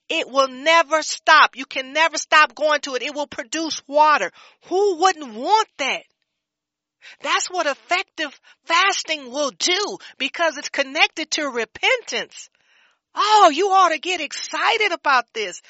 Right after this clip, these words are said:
men and women of God. Twelve, and look what else he said can happen. "Those from among you,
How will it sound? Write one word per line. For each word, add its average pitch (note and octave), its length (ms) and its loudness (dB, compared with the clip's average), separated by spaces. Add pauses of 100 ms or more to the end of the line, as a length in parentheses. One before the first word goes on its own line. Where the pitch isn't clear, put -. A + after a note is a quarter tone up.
(140)
men A#3 220 -6
and A3 100 -8
women G#3+ 220 -8
of F#3+ 140 -12
God. A3+ 440 -6 (1500)
Twelve, D#4+ 540 -2 (140)
and F4 160 -8
look A4 240 -4
what G#4+ 180 2
else A4+ 180 4
he F4 140 -6
said D4 340 2
can C4+ 140 -4
happen. A3+ 420 2 (240)
"Those G#4+ 1000 -2 (1120)
from C4 340 4
among E4 760 8
you, A#3+ 680 2